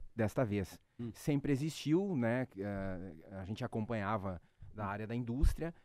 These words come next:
Speaker 1: mas na área de, eh, comércio e, e serviços, dessa vez foi a, a, do tempo que eu atuo, né, eu acho que foi a mais forte. Tá difícil,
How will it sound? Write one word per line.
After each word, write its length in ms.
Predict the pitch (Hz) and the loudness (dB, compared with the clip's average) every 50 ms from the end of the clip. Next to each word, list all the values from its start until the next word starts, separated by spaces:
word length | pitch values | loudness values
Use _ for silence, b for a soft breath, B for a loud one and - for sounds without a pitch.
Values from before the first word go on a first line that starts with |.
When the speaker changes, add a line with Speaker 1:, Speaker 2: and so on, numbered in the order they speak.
| - - - | -20 -14 -2
Speaker 1:
mas 240 | - 117 113 113 107 | 0 2 2 4 2
na 100 | 123 107 | 2 4
área 240 | 107 113 139 156 160 | 4 4 4 2 2
de, 300 | 143 151 143 139 123 - | 2 4 4 4 2 2
eh, 260 | 131 117 113 110 104 - | 0 0 2 2 0 0
comércio 640 | - 123 107 104 101 107 117 127 - - - 113 | 2 2 2 4 4 4 2 2 0 0 0 2
e, 240 | 104 101 98 92 - - | 2 2 2 0 0 -2
e 80 | 101 | -2
serviços, 720 | - - - 117 104 98 82 101 113 127 135 - 165 135 120 | -2 0 2 2 2 2 2 2 2 2 2 0 -2 0 2
dessa 300 | 120 120 135 - 160 123 | 2 2 4 4 2 2
vez 280 | 107 110 113 120 - | 4 4 2 6 12
foi 460 | - - 151 151 147 151 160 151 110 | 12 12 12 12 12 8 8 6 6
a, 80 | - 110 | 8 8
a, 1080 | 107 104 - - - - 127 120 _ _ _ 113 98 90 92 92 92 92 92 90 87 92 107 104 104 104 - - _ _ - | 6 6 6 2 -6 -10 -12 -18 _ _ _ -12 -8 -4 -2 -2 0 0 0 -2 -2 -4 -6 -8 -10 -14 -18 -20 _ _ 0
do 120 | 113 110 | 10 10
tempo 400 | - - 123 131 151 - - 127 | 12 12 12 10 10 10 12 12
que 100 | - - | 12 12
eu 160 | 117 117 113 - _ _ _ _ _ _ _ _ - | 12 6 4 0 _ _ _ _ _ _ _ _ -2
atuo, 480 | - 95 92 - - 107 113 139 180 180 | 0 0 0 0 0 2 2 4 6 6
né, 240 | 127 110 113 131 131 - | 6 6 6 4 4 4
eu 80 | 113 | 4
acho 160 | 107 101 - | 2 2 2
que 60 | - - | 2 8
foi 120 | 143 - | 10 10
a 40 | 131 | 10
mais 200 | 120 131 135 - | 10 6 4 4
forte. 380 | - 110 104 95 - - - b b b b b b b | 6 8 8 8 6 4 -6 b b b b b b b
Tá 140 | - 135 127 | 10 10 10
difícil, 720 | 127 139 - - 156 151 156 151 - - 202 220 240 277 | 12 12 12 12 12 12 4 4 4 6 4 4 4 2